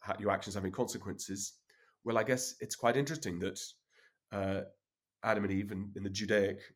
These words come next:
the Christian, and the Islamic traditions, uh, you're punished ecologically. You're punished by environmental collapse. You're punished by being kicked out of a place that was perfect for you into a world where survival is difficult and you have to work. And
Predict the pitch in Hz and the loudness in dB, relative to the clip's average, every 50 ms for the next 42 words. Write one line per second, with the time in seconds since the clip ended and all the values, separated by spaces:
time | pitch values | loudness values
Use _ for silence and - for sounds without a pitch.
0 | _ - 110 101 - 107 104 101 - 107 95 92 95 95 - 98 98 98 98 92 | _ -14 -12 -4 -4 -4 -4 -2 -2 -2 -2 -2 -2 -4 -6 -4 -2 -2 0 0
1 | 117 117 107 - - - 95 92 92 - - 90 98 104 - - - _ _ _ | 0 0 -2 -2 -4 -4 -4 -2 -2 -2 -4 -4 -6 -6 -8 -10 -12 _ _ _
2 | _ _ _ _ _ _ - 113 107 104 104 98 - - - - _ _ _ _ | _ _ _ _ _ _ -4 0 2 2 2 2 0 -2 -4 -6 _ _ _ _
3 | - 120 123 117 117 - 139 127 120 107 - - 104 - - 98 95 92 90 85 | -2 2 2 2 2 4 4 4 4 4 2 0 -4 -2 0 0 0 0 -2 -6
4 | - - 78 82 - - - 104 101 101 - 135 123 110 104 - - - 101 101 | -10 -12 -14 -14 -12 -6 -4 -4 -2 2 6 6 6 6 6 0 0 -2 0 2
5 | 95 95 98 101 - - - 104 98 107 104 101 104 101 101 98 95 95 98 101 | 2 2 0 -2 -6 -10 -8 -2 4 6 6 6 6 4 0 -2 -6 -6 -6 -6
6 | 98 95 98 - - 107 101 98 92 - - - - - - - - - - - | -6 -8 -10 -10 -4 0 0 0 0 -2 -4 -6 -6 -6 -8 -14 -20 -20 -20 -20
7 | - - - 104 - - 135 123 110 104 - - 110 101 95 87 98 98 101 - | -12 -2 -2 -2 0 6 6 6 6 6 2 2 2 2 2 2 0 -4 -2 -2
8 | - - - - 113 120 117 110 98 98 95 - 104 95 90 - - - 98 - | -2 -2 4 6 6 6 6 4 0 -4 0 2 2 2 2 0 -2 -4 -4 -2
9 | - 143 131 117 - - - - - 101 85 87 92 113 - - _ - - 120 | 4 4 4 4 4 0 -8 -6 -4 -4 -2 -2 -2 -4 -6 -8 _ 0 0 0
10 | 117 - - 120 107 104 107 104 104 104 104 98 95 98 - 98 104 98 98 95 | 0 2 2 2 4 6 6 4 4 4 2 0 0 0 0 2 4 4 2 2
11 | 95 95 95 92 92 - 101 92 98 95 95 92 87 - - - _ _ _ - | 0 -2 -4 -4 -2 -2 -2 -2 -2 -6 -4 -6 -6 -6 -10 -14 _ _ _ -8
12 | - 110 107 104 101 - - 107 101 101 95 92 92 - - - - _ _ _ | -4 -2 0 0 0 0 -2 0 2 2 2 2 0 -4 -6 -16 -20 _ _ _
13 | _ _ - - _ _ _ _ - 104 101 104 107 101 | _ _ -20 -20 _ _ _ _ 0 2 2 2 2 0